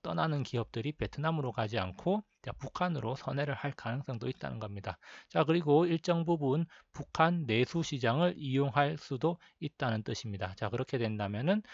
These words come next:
자, 남한뿐만 아니라 내수 시장이 좀 더 커지는 기회를 만들어 볼 수가 있기 때문에,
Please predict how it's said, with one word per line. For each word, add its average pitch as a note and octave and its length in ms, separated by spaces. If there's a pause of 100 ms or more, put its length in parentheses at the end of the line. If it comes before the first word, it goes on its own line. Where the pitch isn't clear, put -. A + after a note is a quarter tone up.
(120)
자, A#2 140
남한뿐만 A#2 720
아니라 A#2 300
내수 B2+ 280
시장이 C3 360
좀 C3 180
더 D#3 120 (300)
커지는 F#3+ 480
기회를 B2 440
만들어 A#2+ 420
볼 B2+ 140
수가 A#2+ 260
있기 A#2+ 180
때문에, A2+ 460